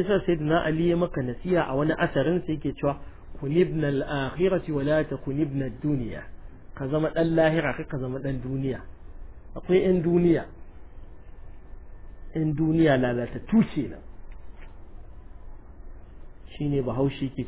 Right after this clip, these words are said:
cewa ɗan duniya hayaƙin taba, ko? To, ɗan duniya hayaƙin taba. Hayaƙin taba a hura ta hanci,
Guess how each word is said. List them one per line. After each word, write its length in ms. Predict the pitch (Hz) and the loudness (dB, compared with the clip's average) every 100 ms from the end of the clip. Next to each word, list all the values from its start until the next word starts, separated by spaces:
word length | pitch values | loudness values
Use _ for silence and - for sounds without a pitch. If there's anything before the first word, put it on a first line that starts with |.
| - | -2
cewa 260 | 131 127 - - - - | -2 -2 -6 -12 -10 -2
ɗan 180 | 175 156 | 0 2
duniya 400 | 151 151 147 113 | 2 2 2 2
hayaƙin 500 | 101 147 143 143 143 123 | 8 8 8 6 0 0
taba, 340 | 127 120 98 - | 0 0 -2 8
ko? 280 | 240 359 - - - - - - - - | 10 10 4 -10 -12 -14 -14 -12 -12 -4
To, 320 | 127 117 95 - - - - | 0 0 -2 -8 -12 -8 -2
ɗan 180 | 139 135 | -2 0
duniya 320 | 143 143 131 | 2 2 4
hayaƙin 480 | 143 151 147 156 135 | 4 6 4 2 2
taba. 360 | 143 131 95 - - - - - - - - - - | 4 4 0 -8 -12 -12 -12 -12 -12 -12 -14 -8 4
Hayaƙin 440 | 147 151 170 156 | 6 6 4 2
taba 360 | - 165 151 143 | 4 6 6 4
a 80 | 123 | 2
hura 380 | 151 185 180 143 | 6 8 8 6
ta 80 | 151 | 4
hanci, 480 | 143 185 - - | 4 4 2 -4